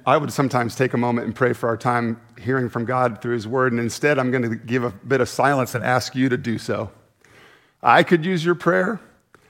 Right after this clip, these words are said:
and you could use prayer, that God would speak to us by His Word this morning, and that, and that the evil one, Satan, would love to take this message out of our ears and hearts.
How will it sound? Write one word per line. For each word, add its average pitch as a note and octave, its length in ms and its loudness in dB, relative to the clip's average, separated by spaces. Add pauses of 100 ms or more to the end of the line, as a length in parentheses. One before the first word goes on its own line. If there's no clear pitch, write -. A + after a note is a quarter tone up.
(340)
and A#2+ 180 -2
you D3 200 4
could B2 200 0
use G#2 460 -4 (380)
prayer, A2 420 -2 (640)
that C3 80 -4
God B2+ 260 4
would A#2+ 140 -4
speak B2 280 -4
to A#2+ 120 -2
us G#2+ 160 -4
by A#2 180 0
His G#2+ 180 -4
Word A2 280 -2
this G2+ 200 -8
morning, A2+ 360 -2
and G#2+ 160 -2
that, G#2 160 -2 (600)
and A#2+ 220 -2
that A#2 200 -2
the B2 80 -2
evil E3 360 -2
one, A2+ 300 2
Satan, C3 500 0
would G2+ 140 -2
love C3 440 2
to A#2+ 100 -4
take B2 440 -2
this C3+ 220 -2
message A#2 500 0
out A#2 240 2
of A#2+ 120 -2
our A#2+ 180 0
ears A2+ 280 0
and G#2+ 100 -4
hearts. - 500 0